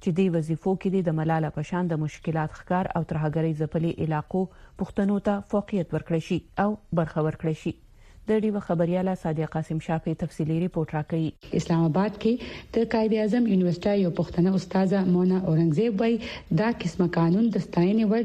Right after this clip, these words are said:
Speaker 2: دی او په دې هم ویاړ کوي چې د یو پښتني جنۍ په نوم دغه قانون جوړ شوی.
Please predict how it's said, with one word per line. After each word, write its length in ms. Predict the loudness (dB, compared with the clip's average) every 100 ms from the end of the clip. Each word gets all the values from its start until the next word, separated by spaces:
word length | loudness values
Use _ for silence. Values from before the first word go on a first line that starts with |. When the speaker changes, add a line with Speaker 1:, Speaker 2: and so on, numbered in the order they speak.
| 2
Speaker 2:
دی 80 | 2
او 80 | 2 0
په 100 | 2
دې 120 | 2 4
هم 120 | 4
ویاړ 260 | 4 2 0 0
کوي 180 | 2 2 2
چې 80 | 2
د 160 | 2
یو 100 | 2
پښتني 340 | -2 0 2 2 2
جنۍ 200 | 2 2 2
په 100 | 2
نوم 160 | 2 2
دغه 180 | 0 0 2
قانون 260 | 4 4 2
جوړ 120 | 0 2
شوی. 200 | 2 0